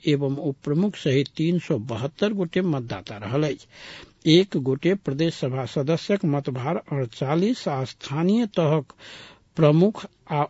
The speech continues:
उप प्रमुखक मतभार अठारह रहल।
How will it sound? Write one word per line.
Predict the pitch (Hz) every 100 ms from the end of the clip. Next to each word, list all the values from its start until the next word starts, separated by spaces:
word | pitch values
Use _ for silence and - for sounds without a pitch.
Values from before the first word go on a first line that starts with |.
| -
उप | 196 220
प्रमुखक | 214 175 156 160 165 139
मतभार | 135 143 135 127 170 -
अठारह | - - - 143 165 180
रहल। | 139 131 131